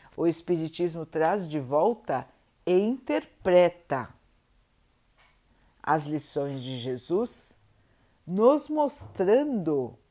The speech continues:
por que ele dizia que o meu reino não é desse mundo,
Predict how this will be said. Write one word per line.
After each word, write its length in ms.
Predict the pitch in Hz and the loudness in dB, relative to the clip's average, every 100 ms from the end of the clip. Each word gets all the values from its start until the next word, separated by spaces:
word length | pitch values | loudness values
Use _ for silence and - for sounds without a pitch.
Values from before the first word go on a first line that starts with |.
| _ _ _ _ _ _ _ _ | _ _ _ _ _ _ _ _
por 180 | - 302 | -4 -4
que 140 | - 349 | 0 0
ele 260 | 370 294 | 2 0
dizia 640 | 190 190 147 170 208 160 | 0 -2 -4 -2 4 4
que 160 | 151 175 | 2 -4
o 120 | - | -2
meu 180 | 170 160 | 0 0
reino 420 | 143 180 190 170 | 2 0 0 -4
não 220 | 156 151 | -4 -2
é 100 | 143 | -2
desse 340 | 147 147 - 139 | 0 -2 -2 -4
mundo, 500 | 131 127 117 113 | -6 -8 -8 -10